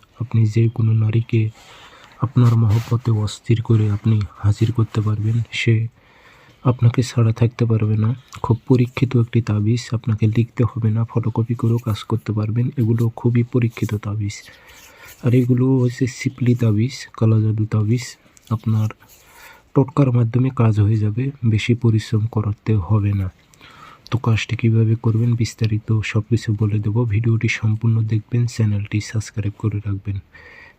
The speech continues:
ব্যক্তিগতভাবে যদি আপনারা যে কোনো কাজ আমার থেকে করে নিতে চান অথবা কাজ শিখতে চান, আমার নাম্বারে একটা যোগাযোগ করবেন,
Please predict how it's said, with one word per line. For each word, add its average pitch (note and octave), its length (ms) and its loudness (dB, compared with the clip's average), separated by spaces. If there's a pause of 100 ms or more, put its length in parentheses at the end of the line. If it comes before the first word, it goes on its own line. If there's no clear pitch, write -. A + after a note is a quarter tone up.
(120)
ব্যক্তিগতভাবে A#2+ 760 0
যদি A#2 220 2
আপনারা A2 480 0 (160)
যে A2+ 240 2
কোনো A2 220 0
কাজ A2+ 280 0
আমার A2+ 240 2
থেকে A#2 200 0
করে A2+ 320 0
নিতে A2 240 -2
চান A#2 300 0 (380)
অথবা A#2+ 400 0
কাজ A2 160 0
শিখতে B2+ 420 -2
চান, A2+ 300 -2 (340)
আমার A2 220 2
নাম্বারে A2 380 0
একটা A2+ 220 0
যোগাযোগ G#2+ 420 0
করবেন, A#2 360 0